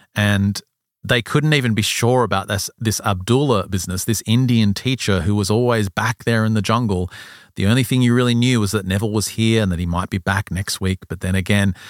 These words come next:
there was a certain power in that position, she said, an appealing kind of freedom in the lack of past, and Carlos knew it. So there's a suggestion that Carlos Castaneda spun his whole story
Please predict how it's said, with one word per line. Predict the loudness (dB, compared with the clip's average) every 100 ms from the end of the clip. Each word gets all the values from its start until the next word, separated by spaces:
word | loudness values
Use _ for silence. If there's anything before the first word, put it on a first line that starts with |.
| -20 -20 -20 _
there | 0
was | 0 0
a |
certain | -2 2 2 0 -6
power | -6 -2 2 2 0
in | -2 -4
that | -4 -4
position, | -2 0 0 0
she | -2 -4
said, | -6 -4 -4 -4
an | -2
appealing | -2 -4 -2 0 0 -2
kind | 0 0 0
of | -2
freedom | -4 -2 0 2 2 0
in | -2 0
the | 0
lack | 0 0 -2
of | -6 -8
past, | -4 0 0 0 -6 -8 -10 -16 _ _ _ _
and | -8 -8
Carlos | -6 -4 0 0 0 -2 -2
knew | -2 0 -2
it. | -4 -14 _ _ _ _ _ _ _ -6
So | -2
there's | 0 0
a |
suggestion | 0 -2 2 2 0 -2 -2 -2 -2
that | -4 -4 -6
Carlos | 0 2 0 -2
Castaneda | -6 -4 -2 0 0 -2
spun | -4 -6 -6 -2 0 0
his | -2 -4
whole | -4 -4 -2
story | -4 -2 0 0 -2 -8 -20